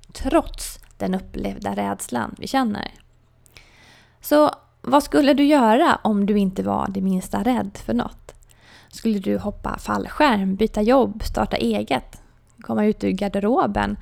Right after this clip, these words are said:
flytta till Thailand eller kanske ta kontakt med den där personen du gått och spanat på ett tag och ge kärleken en chans?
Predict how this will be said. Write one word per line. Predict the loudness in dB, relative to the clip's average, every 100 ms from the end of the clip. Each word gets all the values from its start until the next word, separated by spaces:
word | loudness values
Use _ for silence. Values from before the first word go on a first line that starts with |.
| -14 -20 -8
flytta | 0 2
till | 2 0
Thailand | -2 -2 0 0 -2 -2 0
eller | 0
kanske | 0 -2 -2
ta | -2
kontakt | -2 -2 -2 -4 -2 -2
med |
den | 0
där | 0
personen | -2 -2 0 0 0
du | 0
gått | -4 -6
och | -8
spanat | -2 0 0 0 -4
på | -4 -6
ett | -4
tag | -4 -4 -4
och | -6
ge | -4 -6
kärleken | -4 -4 -4 -6 -8 -6
en | -6
chans? | -8 -12 -12 -14 -16